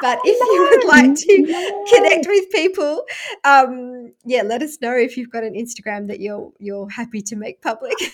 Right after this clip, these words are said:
Speaker 2: Oh, well, that'd be lovely, actually. Look, we, we have, we have a sailing, um, we have a sailing Instagram page, and, uh, we're called Scout Around the World. Um, that's the name of our boat, Scout. And,
Speaker 1: Oh.
Speaker 2: uh, that was the intention, is to scout around the world,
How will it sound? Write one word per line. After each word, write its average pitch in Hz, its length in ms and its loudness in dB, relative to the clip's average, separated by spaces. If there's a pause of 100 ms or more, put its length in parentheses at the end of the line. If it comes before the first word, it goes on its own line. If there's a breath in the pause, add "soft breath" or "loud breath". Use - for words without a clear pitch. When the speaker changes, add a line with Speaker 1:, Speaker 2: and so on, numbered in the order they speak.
(140)
Speaker 2:
Oh, 453 440 -4
well, 453 80 0 (120)
that'd 508 220 4
be 247 60 8
lovely, 233 360 2
actually. 196 340 0
Look, 196 200 -2
we, 202 240 4
we 196 120 2
have, 190 200 0
we 175 200 2
have 180 140 -2
a 170 60 0 (100)
sailing, 156 560 -10
um, 135 600 -8
we 165 120 2
have 180 140 -2
a 160 60 -4 (100)
sailing 143 460 -6 (140)
Instagram - 360 -10
page, 175 380 -8 (260)
and, 147 360 -10
uh, 143 180 -10
we're 151 160 -4
called 156 260 -6 (140)
Scout 143 240 -6
Around 135 320 -8
the 135 60 -10
World. 147 320 -8 (500 soft breath)
Um, 139 280 -8 (100)
that's 165 220 -6
the 165 60 -2
name 147 260 -4
of 131 120 -10
our 131 140 -4
boat, 156 300 -6 (240)
Scout. 151 220 -2 (500 loud breath)
And, 143 440 -6
Speaker 1:
Oh. - 40 -6
Speaker 2:
uh, 139 280 -6 (100)
that - 140 4
was 165 140 6
the 180 80 8
intention, 180 520 -2
is 165 80 4 (100)
to - 160 -8
scout 151 220 0
around 139 300 -6
the 139 60 -10
world, 175 380 -4